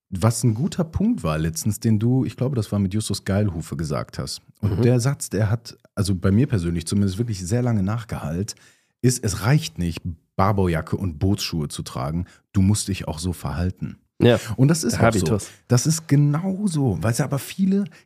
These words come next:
Speaker 1: gerade die auch zum Beispiel nicht so ein, wir sind ja als Korpus schon relativ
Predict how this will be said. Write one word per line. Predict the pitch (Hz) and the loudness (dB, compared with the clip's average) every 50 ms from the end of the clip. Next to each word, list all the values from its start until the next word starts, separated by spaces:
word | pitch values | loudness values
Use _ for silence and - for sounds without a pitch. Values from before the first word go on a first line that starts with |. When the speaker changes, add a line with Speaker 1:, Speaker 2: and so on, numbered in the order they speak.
| _ | _
Speaker 1:
gerade | - - 135 147 156 143 151 | -10 -6 -2 -2 0 0 2
die | 131 123 120 - | 2 2 0 0
auch | - 117 - - | 0 -2 -2 -2
zum | - - 110 | -2 0 2
Beispiel | 107 113 110 - - 113 107 104 98 | 2 2 0 -2 -2 0 2 2 4
nicht | 98 101 113 120 120 - - | 4 4 4 2 0 -6 -6
so | - 101 98 101 98 | -4 -2 0 2 2
ein, | 98 98 87 - | 2 2 0 0
wir | 101 98 | 0 0
sind | 87 101 110 | 0 0 0
ja | - - | -2 -2
als | - - - - | -4 -4 -8 -2
Korpus | - 110 104 - 113 107 | 0 0 0 0 -2 -6
schon | - - 95 90 | -4 -2 -2 0
relativ | 82 95 98 101 101 - - 98 | 0 0 0 0 -2 -4 -6 -8